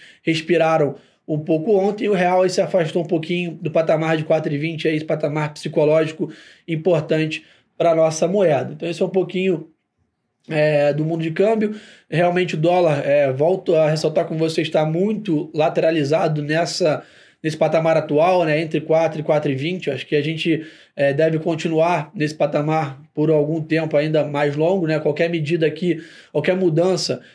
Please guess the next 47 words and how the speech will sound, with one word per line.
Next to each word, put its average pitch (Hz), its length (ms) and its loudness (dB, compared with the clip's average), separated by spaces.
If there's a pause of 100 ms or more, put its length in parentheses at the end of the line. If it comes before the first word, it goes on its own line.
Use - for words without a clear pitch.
(160)
eu 147 120 2
acho 156 140 0
que - 20 -14
o - 20 -14
patamar 151 720 0
ainda 147 240 0
vai 160 320 2
necessitar 151 600 -2
de 151 100 0
alguma 156 260 0
mudança 156 440 -2
estrutural 151 500 0
do 143 80 -2
Brasil, 143 420 2
principalmente 156 600 -2
na 147 100 0
parte 147 280 -2
de 147 60 -6
reformas 147 640 0 (380)
e 196 180 2
crescimento. 175 720 -2 (400)
Então, 165 320 0
acho 165 220 0
que 190 100 -2
também, 196 220 0
em - 20 -6
contrapartida, 196 640 0
a - 20 -2
quatro 185 300 0
e 180 40 2
vinte 175 260 -2
acho 156 80 -6
que 175 60 0
já 170 100 4
é 165 120 4 (160)
um 160 80 -10
patamar 160 440 0
também 156 300 -2
de 151 260 -2 (260)
uma 147 100 0
banda 160 280 2
de 143 120 0
alta, 151 320 2
vamos 151 180 -2
dizer 151 100 0
assim, 160 180 -4
razoável 156 720 2